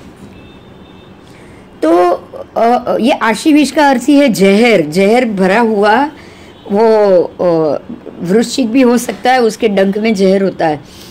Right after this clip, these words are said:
ऐसे डेढ़के भी कुछ होते हैं, मंडूक, जो जहरीले होते हैं,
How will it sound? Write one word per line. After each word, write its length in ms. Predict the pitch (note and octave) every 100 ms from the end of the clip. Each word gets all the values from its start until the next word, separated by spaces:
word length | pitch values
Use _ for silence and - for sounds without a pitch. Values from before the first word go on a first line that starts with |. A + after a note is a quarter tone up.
| - - - G#3
ऐसे 280 | F#3+ C4
डेढ़के 460 | A#3+ G#3 A3 A3 C#4
भी 120 | C4
कुछ 240 | C4 C4+ B3
होते 320 | G3 G#3+ G#3
हैं, 280 | G3 G3 B3
मंडूक, 500 | G#3 F#3 G3+ G#3 - - - - -
जो 440 | F3 G#3 G#3 - -
जहरीले 480 | F3+ E3+ F#3 G#3 G#3+
होते 300 | F#3+ D#3+ D#3+
हैं, 200 | D#3+ B2+